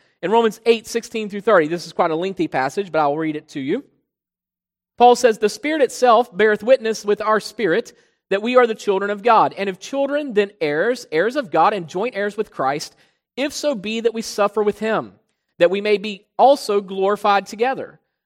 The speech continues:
For I reckon that the sufferings of this present time are not worthy to be compared with the glory which shall be revealed in us. For the earnest expectation of the creature waiteth for the manifestation of the sons of God. For the creature was made subject to vanity, not willingly, but by reason of him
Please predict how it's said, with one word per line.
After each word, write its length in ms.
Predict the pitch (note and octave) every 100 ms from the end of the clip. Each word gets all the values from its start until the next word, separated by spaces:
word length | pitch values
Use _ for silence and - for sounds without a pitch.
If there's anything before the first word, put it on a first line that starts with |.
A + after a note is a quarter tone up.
| -
For 120 | A3
I 80 | G#3+
reckon 360 | G#3 A3+ C#4+
that 100 | C#4
the 80 | G#3+
sufferings 560 | - - A#3+ B3 B3 A3+
of 100 | F#3
this 140 | F#3
present 480 | - - C#4 B3+ G#3+
time 280 | G3+ F#3+ A3
are 40 |
not 180 | G#3 F3
worthy 320 | F3 G#3+ B3
to 80 | B3
be 60 | A3
compared 560 | F#3+ F3+ A3 A3 A#3
with 120 | G#3
the 80 | G3
glory 340 | E3 F3+ G#3 A#3
which 180 | F3+
shall 300 | - A3 A#3+
be 120 | B3 A3
revealed 360 | F#3+ D#3+ C#3
in 80 | B2+
us. 340 | A#2+ F3 - - _ _ _
For 100 | G#3
the 140 | G3+ G3
earnest 360 | G#3 B3+ C4+ -
expectation 720 | - - G#3 - A#3+ C4 C4+
of 80 | B3+
the 80 | B3
creature 420 | G3 F3 E3+ F3
waiteth 380 | E3+ G#3+ B3+ B3
for 140 | G#3+
the 80 | F#3+
manifestation 800 | G3 F3 E3+ - A3+ A#3+ A#3+ A3
of 100 | F3
the 80 |
sons 340 | E3+ G#3 G#3+ G#3
of 120 | F#3+
God. 360 | G3 G3+ A2 - _ _ _ _
For 80 | G3+
the 80 | G3+
creature 400 | - B3+ C#4 C4
was 180 | A3 F#3+
made 220 | G#3+ F#3+
subject 560 | - C4 C4+ C#4 C4
to 80 | A#3
vanity, 560 | F3 G#3+ A#3+ A3+ - D#3+
not 240 | F#3 E3+
willingly, 480 | F3+ B3+ A#3 D#3+ D#3
but 160 | E3+ D#3+
by 100 | E3+
reason 400 | F3+ A#3+ B3 C4
of 140 | B3
him 320 | G3+ F3+ F#3